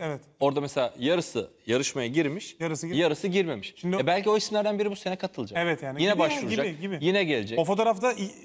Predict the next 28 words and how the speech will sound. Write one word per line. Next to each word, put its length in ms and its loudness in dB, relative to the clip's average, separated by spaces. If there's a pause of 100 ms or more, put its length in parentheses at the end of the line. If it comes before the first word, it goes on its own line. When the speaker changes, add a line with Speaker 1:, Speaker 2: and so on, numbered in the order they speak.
(160)
Speaker 1:
iki 180 -4
tane 220 2
daha 120 2
var 80 2
mesela. 200 -4
İki, 160 -6 (360)
iki 120 -4
sene 180 0
önceki 220 -2
fotoğraf 300 0
var. 80 0
O 60 0
fotoğrafta 300 0
yine 140 0
Berkan 340 0
var. 140 -4
E, 60 -8
girebildi 400 0
mi? 100 -4
Giremedi. 380 -2 (120)
Speaker 2:
Giremedi. 400 -2
Speaker 1:
Yani 140 -2
final 240 0
görüşmesine 460 -2
kadar 160 0
girip 320 -4
giremiyor 340 0
mesela. 380 -8